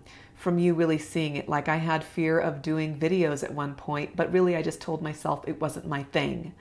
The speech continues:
"Oh, that's not my thing. I don't like doing videos." When really I was scared,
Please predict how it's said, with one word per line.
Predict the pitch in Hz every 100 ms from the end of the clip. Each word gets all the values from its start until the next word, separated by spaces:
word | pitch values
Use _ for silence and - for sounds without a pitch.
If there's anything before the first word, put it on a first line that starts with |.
| - -
"Oh, | 202 247
that's | 254 247 214
not | 196
my | 185
thing. | 180 143
I | 160
don't | 196 175
like | 160
doing | 165 156
videos." | 143 143 -
When | 165 170
really | 202 254 262
I | 185
was | 170 165
scared, | - 208 214 220 220